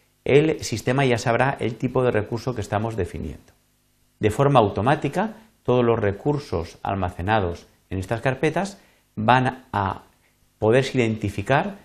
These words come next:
gracias a la clase R punto java que tenemos aquí. En esta clase vamos a tener un identificador para cada uno de los recursos creados.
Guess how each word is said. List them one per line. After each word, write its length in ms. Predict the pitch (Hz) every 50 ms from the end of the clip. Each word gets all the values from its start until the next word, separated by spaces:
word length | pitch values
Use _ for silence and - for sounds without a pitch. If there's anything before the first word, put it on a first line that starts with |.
| _ _ _ -
gracias 260 | - 113 117 139 127
a 60 | 131 117
la 100 | 101 -
clase 380 | - 120 120 - - 143 - -
R 240 | 120 113 - 135
punto 320 | - - 107 104 98 101 95
java 400 | - - 139 123 92 78 80 - _ _
que 60 | -
tenemos 380 | - - 78 80 82 82 - 78
aquí. 280 | - - 117 95 - - - _ _ _ _ _ - - 92 95 - -
En 140 | - 98
esta 180 | 95 - 107 101
clase 260 | - 120 113 - 135
vamos 220 | 120 110 110 110 107
a 80 | 104
tener 320 | 110 110 113 117 123 120 - - - _ _
un 140 | - 127 139
identificador 840 | 143 139 139 135 127 - 117 107 - 117 - 107 110 131 147 139 -
para 220 | 117 101 101 101
cada 200 | 117 113 113 107
uno 280 | 110 117 123 131 131 - - - _ _ -
de 80 | 98
los 140 | 98 98 95
recursos 560 | 95 90 - - 104 - - 117 110 - -
creados. 580 | - - 98 95 87 - - - - - -